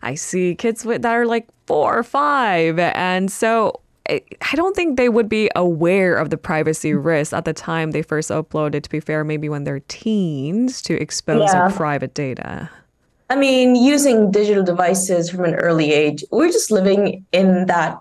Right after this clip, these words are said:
Speaker 2: time, you know?
Speaker 1: Sure.
Speaker 2: It's almost a given. Um, however, it does come with a, a whole bunch of, uh, downsides.
Speaker 1: Mm.
Speaker 2: Um, according to this one twenty twenty-two report,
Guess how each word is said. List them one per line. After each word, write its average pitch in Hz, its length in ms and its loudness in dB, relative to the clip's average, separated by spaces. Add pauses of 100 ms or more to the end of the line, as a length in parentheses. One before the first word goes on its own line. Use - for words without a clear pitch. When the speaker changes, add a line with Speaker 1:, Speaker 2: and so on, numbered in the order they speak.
Speaker 2:
time, 127 600 -2
you 151 80 0
know? 151 180 2 (300)
Speaker 1:
Sure. 151 400 -2 (160)
Speaker 2:
It's - 0 -
almost 220 300 0
a 165 60 0
given. 151 680 0
Um, 165 400 0
however, 196 400 2
it 175 240 -2
does 190 280 2
come 165 600 -2
with 170 500 0 (100)
a, 143 520 2
a 175 80 0
whole 196 220 0
bunch 175 320 0
of, 156 240 0 (580)
uh, 151 160 2
downsides. 147 1120 0
Speaker 1:
Mm. 185 260 -4
Speaker 2:
Um, 175 320 2
according 302 680 2
to 262 180 -2
this 214 260 -2
one 226 600 2
twenty 240 380 0
twenty-two 220 600 0
report, 196 880 2